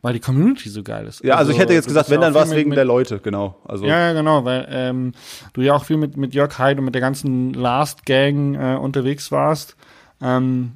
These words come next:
Speaker 1: die ja auch, ich mein, Jörg Heid, ich glaub, der kann sich auf die gleiche Stufe wie Steve Peach stellen, zumindest was die,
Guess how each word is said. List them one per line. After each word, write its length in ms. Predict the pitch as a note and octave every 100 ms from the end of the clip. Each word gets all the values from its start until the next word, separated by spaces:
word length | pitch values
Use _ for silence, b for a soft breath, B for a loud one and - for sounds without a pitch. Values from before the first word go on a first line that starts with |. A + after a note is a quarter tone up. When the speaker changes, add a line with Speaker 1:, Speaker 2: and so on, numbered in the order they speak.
| -
Speaker 1:
die 80 | C3
ja 160 | C3 C3
auch, 280 | C3+ D3 -
ich 120 | -
mein, 300 | A#2+ A#2+ -
Jörg 420 | B2 B2 C#3 C#3+
Heid, 240 | C3 D3 C#3+
ich 260 | B2+ C3 -
glaub, 200 | C3 -
der 120 | C3
kann 200 | - C#3
sich 160 | C#3+ A#2+
auf 140 | C3+
die 120 | B2+
gleiche 400 | B2 B2+ C3+ C#3+
Stufe 380 | C#3 C#3+ D3 C#3
wie 120 | C3
Steve 280 | B2 C#3 C#3
Peach 200 | - F#3
stellen, 380 | - B2+ B2+ B2+
zumindest 520 | - C3 C3+ C#3+ C#3+
was 180 | C3+ C3+
die, 280 | C3+ C3